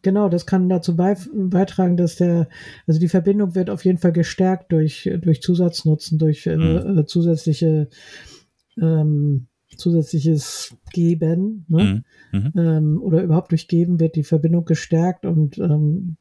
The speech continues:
Speaker 1: da kann schon dann auch ein, eher ein Auftrag entstehen, denke ich.
Speaker 2: Mhm.
Speaker 1: Mhm. Ja.
Speaker 2: Jetzt, jetzt ha-, komme aber an eine Gretchenfrage, Renate, weil
Speaker 1: <laughs>
Speaker 2: die Gretchenfrage ist ja eigentlich, wo, wo hat das Ganze denn auch eine Grenze und wie krieg ich denn,
Speaker 1: Ja.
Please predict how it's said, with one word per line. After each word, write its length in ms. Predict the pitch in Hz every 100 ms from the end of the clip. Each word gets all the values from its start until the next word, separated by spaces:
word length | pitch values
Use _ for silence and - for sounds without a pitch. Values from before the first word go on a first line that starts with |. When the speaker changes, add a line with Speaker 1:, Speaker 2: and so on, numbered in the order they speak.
| -
Speaker 1:
da 120 | 147
kann 220 | - 165
schon 380 | - 170 165 156 _ - - - - _ -
dann 680 | 175 147 165 160 160 160 208
auch 220 | 202 -
ein, 200 | 185 202
eher 180 | 175 185
ein 120 | 165
Auftrag 300 | 202 180 170
entstehen, 360 | 151 139 151 143
denke 200 | 156 143
ich. 180 | - -
Speaker 2:
Mhm. 80 | 180
Speaker 1:
Mhm. 300 | 190 226 247 _ _ _
Ja. 220 | 202 190 - - _ _ _ _ _ - 107
Speaker 2:
Jetzt, 280 | 110 110 -
jetzt 260 | 110 110 -
ha-, 60 | - 104
komme 200 | 139 156
aber 140 | 135
an 60 | 113
eine 140 | 127
Gretchenfrage, 840 | 117 120 120 107 87 - 82 85 85
Renate, 480 | 82 80 78 76 80
weil 420 | 87 87 95 95 170
Speaker 1:
<laughs> 100 | 147
Speaker 2:
die 80 | 92
Gretchenfrage 720 | 98 110 - 131 - 120 120
ist 160 | 113 -
ja 160 | 113 62
eigentlich, 760 | 101 113 117 117 117 - - -
wo, 500 | 101 95 104 95 101
wo 140 | 98
hat 140 | 110 107
das 120 | -
Ganze 320 | 104 110 117
denn 160 | 101 95
auch 140 | 85
eine 120 | 92
Grenze 500 | 85 92 104 135 -
und 140 | 90 85
wie 100 | 87
krieg 260 | - 104
ich 140 | 117 -
denn, 140 | 202
Speaker 1:
Ja. 180 | 208